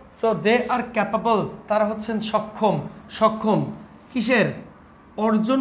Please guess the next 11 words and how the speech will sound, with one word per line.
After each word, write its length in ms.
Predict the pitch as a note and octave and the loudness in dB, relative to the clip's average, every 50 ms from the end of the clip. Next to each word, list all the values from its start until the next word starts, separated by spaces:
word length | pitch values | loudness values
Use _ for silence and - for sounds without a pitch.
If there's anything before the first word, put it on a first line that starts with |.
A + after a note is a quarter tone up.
| C4 - B3+ | 2 2 0
করতে 240 | A#3 - - B3 A#3 A3+ - | 0 0 0 0 0 0 0
সক্ষম। 420 | G3+ F#3+ - - - - F#3+ D#3+ C#3+ C3 - - - - - - - - | -2 -2 -4 -4 -2 0 0 0 0 -2 -6 -10 -16 -20 -20 -14 -6 -4
তার 120 | F#3+ F#3+ G#3 | -2 2 2
মানে 140 | A3+ A#3+ B3 A#3 A3+ | 4 4 2 2 0
কি? 120 | B3+ B3 G3 D#3+ - - - - - - - - G3+ | 0 0 2 0 0 -4 -8 -14 -18 -16 -8 -6 -6
এখানে 240 | G#3 G#3+ G#3+ A3 A3 A3 | -2 0 2 2 4 4
আমি 100 | A3+ A3 G#3+ G3+ | 4 2 2 2
দিব 120 | A3 G#3+ A#3 B3 A#3+ - | 2 2 0 0 -2 -2
ক্যাপেবলের 560 | A3 G3 - - G#3 F#3 A3 A3 A3+ A3 A3 A3 A3 | -2 -2 -2 -2 -2 0 0 0 0 -2 -2 -2 -2
পরে 200 | A3 A3 A#3 C4+ D#4 D#4+ - - - - - - - - - G#3+ A#3 G#3+ | 0 0 2 2 0 0 -4 -8 -14 -18 -20 -20 -18 -8 -2 2 4 4
of 140 | F3 - | 4 2